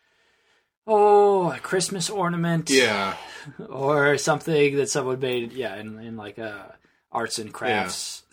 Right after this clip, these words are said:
Speaker 2: Yeah.
Speaker 1: thing,
Speaker 2: And
Speaker 1: uh, at the
Speaker 2: that's
Speaker 1: community center on a weekend. Uh,
Speaker 2: The sad part is this, you know, compiles some of the best of Ishiro Honda's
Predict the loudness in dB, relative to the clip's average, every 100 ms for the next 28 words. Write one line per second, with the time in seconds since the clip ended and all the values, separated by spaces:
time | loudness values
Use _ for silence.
0 | -12 -8 -8 -10 -12 -12 -8 -2 -2 -2
1 | -2 -4 -4 -4 -6 -8 -10 -12 -14 -16
2 | -14 -14 -12 -14 -14 -20 -20 -20 -18 -16
3 | -16 -18 -20 _ -8 -4 -2 2 2 2
4 | 0 -4 -6 _ _ _ _ _ _ -2
5 | 0 -2 -8 -12 -12 -6 -4 -2 -4 -4
6 | -6 -6 -8 -10 -12 -8 -6 -6 -6 -10
7 | -8 -8 -6 -6 -6 -8 -6 -4 -4 -6
8 | -8